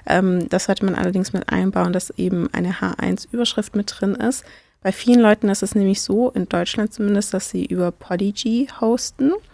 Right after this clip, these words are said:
Und ganz oft ist es natürlich so, dass es nur dann dieses Template, äh, eingesetzt wird,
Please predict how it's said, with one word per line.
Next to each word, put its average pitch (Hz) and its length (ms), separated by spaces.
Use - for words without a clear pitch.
Und 190 600
ganz 190 220
oft - 220
ist 190 140
es - 120
natürlich 190 300
so, 190 100
dass 190 200
es - 80
nur 185 140
dann 180 200
dieses 190 400
Template, 254 600
äh, 202 300
eingesetzt 208 560
wird, - 200